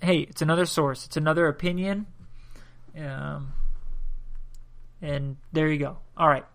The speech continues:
Now, how am I at? Oh my goodness, I'm at thirty minutes already. Okay. I gotta wrap this up.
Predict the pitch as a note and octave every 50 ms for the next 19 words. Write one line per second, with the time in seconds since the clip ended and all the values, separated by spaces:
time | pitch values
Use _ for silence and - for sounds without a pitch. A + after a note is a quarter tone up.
0 | - - F3 E3 C#3 B2+ - - - - - - - - _ - - - - -
1 | - - - - - - _ _ _ - - - - - - - - D#3 D#3 D3+
2 | D3 C#3+ C#3 C3+ B2+ C3 - - _ _ - F3+ F#3+ F3 D3 C#3+ C#3+ F3+ E3 C#3+
3 | - D3 C#3+ D3 D3 E3+ E3 D#3+ D3+ D3 D3 C#3 C3+ - D3 D3 C#3 C#3 C3 -
4 | - - - - E3 D3+ - D3 C3+ B2 - - - - - - - - - -
5 | - - D#3+ D#3+ D#3 D3+ D3+ D3 C#3+ - - C#3+ - - C3+ C3 - -